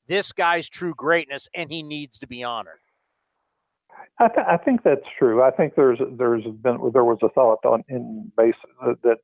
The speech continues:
Speaker 2: in M L B perhaps that, that Q, Bowie Kuhn not being here was, was a tremendous slight. I mean, how many bigger records in baseball have ever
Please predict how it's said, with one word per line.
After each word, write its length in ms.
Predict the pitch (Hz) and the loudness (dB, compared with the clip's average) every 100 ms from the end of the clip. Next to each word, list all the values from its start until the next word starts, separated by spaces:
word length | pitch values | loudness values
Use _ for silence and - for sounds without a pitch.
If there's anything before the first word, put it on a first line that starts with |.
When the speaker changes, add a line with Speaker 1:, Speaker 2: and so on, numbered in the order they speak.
| _ _ - | _ _ -12
Speaker 2:
in 260 | 151 127 - | -8 -6 -6
M 180 | 135 123 | -4 2
L 160 | 113 107 | 2 4
B 360 | 123 127 107 101 | 2 0 -2 -2
perhaps 460 | - 101 110 104 - - | -2 2 2 0 -4 -4
that, 140 | 110 107 _ - - - _ - | 0 0 _ -20 -20 -20 _ -4
that 180 | 120 113 _ _ _ - | 0 0 _ _ _ -2
Q, 280 | 151 139 - 139 - | 0 0 2 0 0
Bowie 300 | - 127 113 | 2 4 2
Kuhn 340 | - 127 120 113 | 0 0 2 2
not 300 | 117 117 - | 0 0 -2
being 300 | 113 107 107 | -2 -2 -4
here 380 | 107 107 104 104 | -4 -4 -2 -4
was, 300 | 104 104 98 - | -2 -4 -6 -10
was 240 | 117 110 107 | -2 -2 -2
a 220 | 113 117 113 - - | -4 -4 -8 -12 -6
tremendous 480 | 110 110 123 104 - - | -2 0 0 -2 -6 -10
slight. 320 | - 107 98 - _ _ _ _ | 0 0 0 -6 _ _ _ _
I 40 | 117 | -6
mean, 200 | 110 101 | -4 -2
how 140 | 131 | 0
many 160 | 120 113 | 0 -2
bigger 340 | 104 113 110 | 0 0 2
records 440 | 104 117 - 104 98 | 2 2 0 -6 -8
in 140 | 101 | -2
baseball 520 | 104 117 - 98 101 | 0 0 0 0 2
have 100 | 104 | 2
ever 240 | 104 101 | 2 2